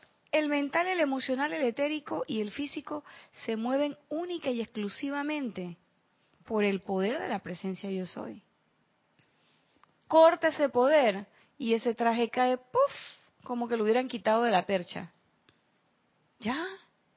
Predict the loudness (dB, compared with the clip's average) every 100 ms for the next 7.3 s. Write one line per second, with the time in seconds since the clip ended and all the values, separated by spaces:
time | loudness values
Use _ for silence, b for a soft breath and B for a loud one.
0 | _ _ _ _ _ -14 -14 -8 -8 -8
1 | -8 -10 -8 -10 -8 -10 -10 _ _ _
2 | _ _ _ _ _ _ _ _ _ _
3 | _ _ _ _ _ _ _ _ _ _
4 | _ _ _ _ _ _ _ _ -20 _
5 | _ _ _ -18 B B -6 0 2 2
6 | 0 0 0 2 2 2 -2 -2 -2 -2
7 | -6 -10